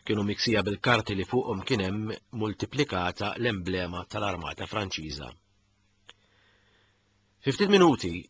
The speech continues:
l-istorbju tal-inħir madwaru kien akbar mill-istorbju tal-magna tal-ajruplan. Fil-pront, lemaħ kopja ta' Le Monde,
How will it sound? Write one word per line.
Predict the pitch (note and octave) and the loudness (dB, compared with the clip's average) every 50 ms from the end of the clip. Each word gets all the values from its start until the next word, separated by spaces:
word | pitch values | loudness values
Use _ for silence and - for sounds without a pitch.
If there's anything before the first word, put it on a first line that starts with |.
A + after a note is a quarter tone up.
| _ _ _ _ _ _ _ _ _ _ | _ _ _ _ _ _ _ _ _ _
l-istorbju | F#2+ F2+ - - D3+ C#3 B2 G#2 G2+ G#2 - | -6 -6 0 4 4 4 6 4 2 0 -2
tal-inħir | G#2 G2+ G#2 G2+ G2+ G#2 B2 B2+ B2+ C3+ C#3 D3 D3 - | 0 0 0 -2 -2 0 0 2 4 4 4 2 0 -2
madwaru | G#2 F2+ F2+ F#2+ G#2+ B2 B2+ B2 A#2 A2 A2+ A2 A2 - _ _ _ _ - | -4 -6 -4 0 2 2 4 4 2 2 0 -2 -4 -8 _ _ _ _ -2
kien | - F3 A#2 F2+ | 0 2 2 2
akbar | F2 E2 E2+ F#2 G2+ A2+ A#2+ | 0 -2 -4 -2 -2 0 0
mill-istorbju | B2+ C3+ C#3+ C#3 - - - F#2+ F2 E2 D#2+ F#2+ A2 | 2 2 2 0 0 -2 -4 -4 -4 -4 -4 -4 2
tal-magna | - C3+ B2 G2 E2 E2 E2 F2+ G#2+ A2 | 4 4 4 4 0 -2 -4 -4 -2 0
tal-ajruplan. | B2+ A#2+ A#2 A2+ A2+ A#2 - - F2+ D2+ C2 C2+ B1+ A1 - _ _ _ _ _ _ _ _ _ _ _ _ _ _ - - _ _ _ _ - - - - - | 2 2 2 2 0 -2 -4 -4 -6 -8 -8 -10 -14 -16 -18 _ _ _ _ _ _ _ _ _ _ _ _ _ _ -20 -20 _ _ _ _ -20 -20 -20 0 4
Fil-pront, | - G#3+ F#3+ - - A2+ B2 E3 G3+ G#3 - - - - - - - - - | 6 6 6 6 6 6 6 6 4 2 -2 -6 -12 -18 -18 -20 -16 -8 -4
lemaħ | G2 G2 G2+ G2+ F#2 - - | -2 0 0 0 0 0 2
kopja | C3 C3 B2+ - A#2 G#2+ F#2+ | 2 2 2 2 0 -2 -2
ta' | - G2 | -2 -2
Le | F#2+ G2 G#2+ | -2 0 2
Monde, | B2 C3 D3 D#3 D#3+ D#3+ | 2 4 4 4 4 2